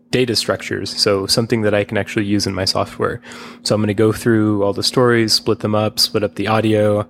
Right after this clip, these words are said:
align them properly, get translations, get, you know, transliterations, which is, you know, the English transcriptions under Chinese characters and definitions, and try to put them all into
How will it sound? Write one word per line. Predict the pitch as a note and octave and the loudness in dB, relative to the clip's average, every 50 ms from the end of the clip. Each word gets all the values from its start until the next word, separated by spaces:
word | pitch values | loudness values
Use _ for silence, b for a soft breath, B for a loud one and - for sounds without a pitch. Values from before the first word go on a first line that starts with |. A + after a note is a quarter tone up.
| B B - | B B -8
align | G2+ G#2 G#2 A2 A2 A2 | -4 -2 0 0 0 0
them | G#2 G#2 G2+ | 0 -2 -2
properly, | - - G2+ G2+ - G2+ G2+ G2+ G2+ G2+ G2+ G#2 G#2 | 0 -2 -2 0 -2 -2 -2 0 0 0 0 0 0
get | G2 - G2+ G2 F#2+ B B B B B B B B - | 0 0 0 0 -2 B B B B B B B B -6
translations, | - A#2 G2+ G2+ G2+ A#2 D3 D3+ C#3+ - - C3 B2 B2 A#2+ A#2+ A#2+ A#2+ A#2+ A2+ - - | -4 -2 -2 0 2 2 2 4 4 2 2 2 2 2 2 2 2 2 2 0 0 0
get, | G#2 G2 - - - - | -2 -2 -2 -6 -10 -8
you | - G#2 | -4 -2
know, | G2+ G2+ | -2 -2
transliterations, | - - - G#2 G2+ G2+ A2+ C3 C3 A#2+ G#2+ G#2+ A2 - A2+ G#2+ G#2 G#2 G#2 G#2 - - - A2+ | 0 -2 -2 -2 0 2 2 2 4 4 2 2 2 0 0 0 0 0 -2 -2 -2 -2 0 -2
which | G#2 G2 - | -2 2 2
is, | G2+ G2 F2+ F#2 - - - - - - - _ - - | 2 2 2 2 0 0 -2 -6 -14 -20 -20 _ -4 0
you | G#2+ | 2
know, | G#2 G2 | 2 2
the | E2+ - | 2 0
English | - G2+ - G2+ G2 - - - - - - - - - - | 0 2 2 2 2 2 0 -2 -2 -4 -8 -14 -20 -14 -8
transcriptions | - - G#2 G2+ F#2+ - - G#2 - - G#2+ G2+ F#2+ | -4 -2 -2 -2 0 -2 -2 -2 0 0 -2 0 0
under | F#2+ G2 F#2+ F#2+ F#2 F#2 | 0 0 0 0 -2 -2
Chinese | - - G2 F#2 F#2+ G2 - | -2 -2 -2 0 0 0 0
characters | - - G2+ G2 - - G2+ G2+ G2 G2 G#2 B B B B B B B B - | 0 0 -2 -2 0 0 0 2 2 0 -2 B B B B B B B B -4
and | - G2+ G#2 | -2 0 2
definitions, | G2+ G#2 G2 - G#2+ G#2 G2+ - - G#2 G2+ G2 F#2+ F#2+ F#2 - - | 0 0 0 2 2 2 2 2 0 0 0 -2 -2 -4 -6 -6 -4
and | - G#2 G2+ G2 | -2 -2 -2 0
try | - G#2+ G2+ | 0 0 0
to | G2+ - | 0 0
put | - A#2+ - - | 0 -2 -2 0
them | G#2+ G2+ | 0 0
all | F#2+ F#2 F#2+ F#2+ | 0 0 0 0
into | F#2+ F#2+ F#2 - - G2+ G2 F#2+ F#2+ F#2 | -2 -2 -4 -2 0 0 0 0 -2 -4